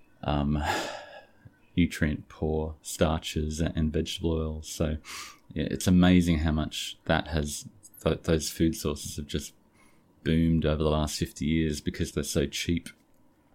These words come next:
And they also make h-, for very hyper palatable foods that fill our glucose and fat stores at the same time in a way that just doesn't occur in nature. So everybody goes, "Wow, I just need more of that." So as soon as you cut those out and say they're against my religion,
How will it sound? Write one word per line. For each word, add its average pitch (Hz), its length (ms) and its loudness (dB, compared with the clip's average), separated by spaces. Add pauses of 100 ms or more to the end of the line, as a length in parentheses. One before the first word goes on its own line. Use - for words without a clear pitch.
(160)
And 85 140 6
they 85 80 6
also 80 260 2
make 78 300 0
h-, - 60 -12 (100)
for 78 220 4
very 78 340 4
hyper 78 340 2
palatable 73 440 0
foods 80 460 4
that - 180 -2
fill 82 480 4 (540)
our 76 380 2 (320)
glucose 82 560 2
and 80 240 2
fat - 360 2
stores 76 580 0
at - 180 -4
the - 80 -8
same 73 320 0
time 82 380 2
in 80 80 2
a 78 40 0
way 78 120 2
that 80 200 -4
just - 220 -8
doesn't - 300 -2
occur 78 300 0
in 73 120 0
nature. 78 400 0
So - 160 -4
everybody 76 280 -2
goes, 71 260 -6
"Wow, - 360 -10
I - 40 -6
just - 220 -8
need 80 220 0
more 80 220 0
of 87 120 2
that." 78 260 0 (540)
So - 180 4
as 87 100 6
soon 123 120 10
as 107 100 8
you 85 80 4
cut - 300 -2
those 80 220 2
out 82 220 2
and 82 100 -2
say 78 160 0
they're 78 160 2
against - 360 -2
my 78 80 2
religion, 73 640 0